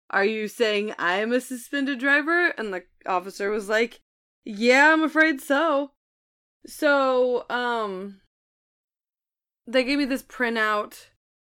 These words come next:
of what the B M V report was showing, and so the following Tuesday, I go into the B M V,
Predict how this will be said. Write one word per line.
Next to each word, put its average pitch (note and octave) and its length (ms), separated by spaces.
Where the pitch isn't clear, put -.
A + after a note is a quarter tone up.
of G3+ 480
what G#3 460
the G#3 60
B G#3 200
M G#3 120
V G3+ 160
report F#3+ 380
was A3 100
showing, E3+ 500
and F#3+ 680
so G#3 220
the G3+ 100
following G#3 600
Tuesday, F#3+ 840
I F#3+ 120
go E3+ 220
into E3+ 160
the F3 100
B F3 180
M F3 140
V, F#3+ 340